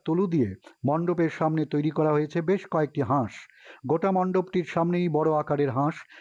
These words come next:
প্রকৃতির বৈচিত্র্য ফুটে উঠেছে পুজো মণ্ডপে। নবদ্বীপের শিল্পীরা তৈরি করছেন মণ্ডপ এবং প্রতিমা। শিশু শ্রমের বিরুদ্ধে প্রতিবাদ স্বরূপ পুজো মণ্ডপ তৈরি করছে রাজধানীর ধলেশ্বরের আজাদ হিন্দ সংঘ।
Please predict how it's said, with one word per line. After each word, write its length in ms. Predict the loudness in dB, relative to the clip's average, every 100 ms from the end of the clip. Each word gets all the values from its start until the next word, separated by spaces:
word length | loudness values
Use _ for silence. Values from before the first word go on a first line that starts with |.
| -8
প্রকৃতির 540 | -2 -2 0 0 0 2
বৈচিত্র্য 600 | 2 2 -2 -2 0 0
ফুটে 260 | 0 0
উঠেছে 340 | 0 0 0 0
পুজো 260 | 0 0
মণ্ডপে। 460 | 2 2 0 -2 -4 -12 _ _ -2
নবদ্বীপের 560 | 0 0 0 0 0 -2
শিল্পীরা 520 | 0 -2 2 2 2
তৈরি 220 | 0 0
করছেন 380 | 0 -2 0 0
মণ্ডপ 420 | 2 2 0 2
এবং 220 | 0 0 0
প্রতিমা। 360 | 0 0 -2 -6 _ _ _ _ _ _ _ _ -14
শিশু 460 | -6 -4 -2 -2
শ্রমের 460 | -2 -2 0 2 0
বিরুদ্ধে 340 | 0 0 0
প্রতিবাদ 480 | 0 0 0 2 0
স্বরূপ 440 | -2 0 0 0 -4 -20 -20 -2
পুজো 220 | 0 2
মণ্ডপ 380 | 0 0 0 0
তৈরি 180 | 0 0
করছে 360 | 0 -2 0 2
রাজধানীর 480 | 0 0 -2 -2
ধলেশ্বরের 560 | -2 0 0 0 0 2
আজাদ 360 | 2 2 0 0
হিন্দ 220 | -4 -4
সংঘ। 400 | -2 -2 0 -4